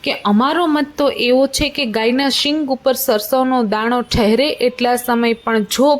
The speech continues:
ભગવત નામ છૂટે તો આસુરાવેશ આવી જાય." અહીં શ્રી મહાપ્રભુજીનો કહેવાનો આશય એ છે કે એક ક્ષણ પણ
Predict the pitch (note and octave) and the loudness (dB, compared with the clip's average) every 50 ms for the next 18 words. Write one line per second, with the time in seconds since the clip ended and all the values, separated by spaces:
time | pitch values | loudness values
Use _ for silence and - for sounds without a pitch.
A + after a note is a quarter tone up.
0 | C#4+ B3 C4 A#3 A3 A3 A3+ A3+ A3+ G3 G#3 A3+ A#3 A#3+ B3+ B3+ B3 - - C#4+ | 0 0 0 0 0 0 0 0 0 0 0 0 0 0 -2 -2 -4 -4 -4 -4
1 | C4 A#3 - C#4 A#3+ G#3+ - - - - - - - - - - - - - G#3+ | -2 -2 0 0 0 0 -2 -6 -18 -18 -18 -18 -20 -18 -4 -2 -2 -2 -2 -2
2 | G#3+ A3 - - A#3+ G#3+ G#3 F#3+ F#3 F3 G3 A#3+ C4 - - A#3 G3+ F#3+ F3 F3+ | -2 -2 0 0 0 0 0 0 0 0 0 0 0 0 -2 -2 -2 -2 -2 -4
3 | E3+ - - F#3+ - - - _ _ _ _ - - - - - - - C4+ D#4 | -6 -8 -8 -10 -10 -12 -12 _ _ _ _ -20 -20 -20 -20 -20 -10 -2 0 0
4 | E4+ E4 - - D#4+ D4+ C#4 B3 A3+ A3 A#3+ C#4+ C#4+ - D#4 D#4 D#4 D#4 D#4 - | 0 0 -2 -2 0 0 2 2 2 2 2 -2 -2 -2 -4 -2 0 -2 -2 -2
5 | - C#4 D4 C#4 C4+ C4 B3+ - B3 A#3 A3 A3+ A#3+ B3+ C4 C4+ - - - G#3+ | -2 -4 -2 0 0 -2 -2 -2 -2 0 0 0 0 -2 -2 -4 -4 -4 -2 -2
6 | G#3+ - - C4 C4 B3+ - - A3 A3+ G3+ - - D4 C#4+ C#4 - - B3+ A#3 | -2 0 2 0 0 0 0 0 -2 0 0 0 -2 -2 -2 -2 -2 0 0 0
7 | - - - C#4+ C#4 - - B3+ A#3+ A#3 A#3+ A#3+ - E4+ E4+ C#4+ | 0 -2 -4 -4 -4 -4 -2 0 2 2 0 0 -2 -2 -2 -2